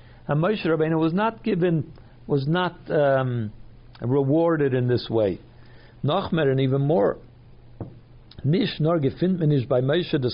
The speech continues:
schar from Bris Yishalim, lo yelizare achrov. Not only do we not find that the Torah should say that I have given, granted Moshe Rabbeinu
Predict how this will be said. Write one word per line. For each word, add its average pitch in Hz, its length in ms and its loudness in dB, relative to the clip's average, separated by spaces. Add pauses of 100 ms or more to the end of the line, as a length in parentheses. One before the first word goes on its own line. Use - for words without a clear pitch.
(100)
schar 156 200 0
from 131 140 -4
Bris 131 240 0
Yishalim, 131 720 -2 (400)
lo 139 140 2
yelizare 139 720 2
achrov. 120 380 0 (420)
Not 175 240 0
only 180 260 2
do 143 140 0
we 143 100 0
not 147 220 -2 (120)
find 160 260 0
that 135 140 0
the 120 80 -2
Torah 160 340 0
should 117 220 -8
say 143 380 0 (380)
that 107 100 0
I 110 140 2
have 98 180 -2
given, 151 400 2 (260)
granted 147 560 0
Moshe 156 300 0
Rabbeinu 143 720 2